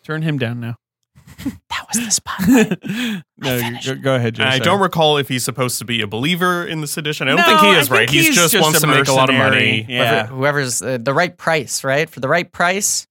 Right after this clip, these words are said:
Speaker 2: he'll join any side. That's kind of the
Speaker 1: Well,
Speaker 2: thing.
Speaker 1: that's his
Speaker 3: Right.
Speaker 1: whole monologue that he
Speaker 2: Right.
Speaker 1: gives when he's been uncovered, where he's like, "I see the world differently from everyone else,"
Speaker 2: Yeah.
Speaker 1: you know? You don't remember that monologue.
Speaker 2: He's taking the red pill.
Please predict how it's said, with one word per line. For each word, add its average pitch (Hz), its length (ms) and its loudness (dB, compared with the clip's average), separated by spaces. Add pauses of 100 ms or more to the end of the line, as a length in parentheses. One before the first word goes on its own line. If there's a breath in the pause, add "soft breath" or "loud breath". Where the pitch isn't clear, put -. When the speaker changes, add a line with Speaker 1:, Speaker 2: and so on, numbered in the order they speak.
(840)
Speaker 2:
he'll 147 100 -2
join 151 300 0
any 170 200 0
side. 175 400 -2
That's 151 160 -2
kind 160 180 -2
of 156 80 -4
the 160 80 -4
Speaker 1:
Well, 220 100 -2
Speaker 2:
thing. 226 60 0
Speaker 1:
that's 254 180 0
his 277 140 0
Speaker 3:
Right. 123 80 4
Speaker 1:
whole 247 140 4
monologue 156 600 2
that 123 100 -4
he 127 60 0
Speaker 2:
Right. 127 80 0
Speaker 1:
gives 123 220 -2
when 120 180 -2
he's 120 420 -4
been 127 260 -4
uncovered, 113 600 -2
where 107 100 -2
he's 107 240 -4
like, 107 180 -4
"I - 120 -6
see 160 180 -4
the 185 80 -2
world 196 220 2
differently 113 420 -2
from 107 180 -8
everyone 104 300 -8
else," 92 220 -12
Speaker 2:
Yeah. 110 100 -6
Speaker 1:
you 110 100 -8
know? 101 300 -4 (1300)
You 135 120 2
don't 127 120 0
remember 107 260 -2
that 92 140 0
monologue. 92 340 -4
Speaker 2:
He's 170 120 -2
taking 160 220 -2
the 135 60 0
red 107 220 -4
pill. 104 140 -16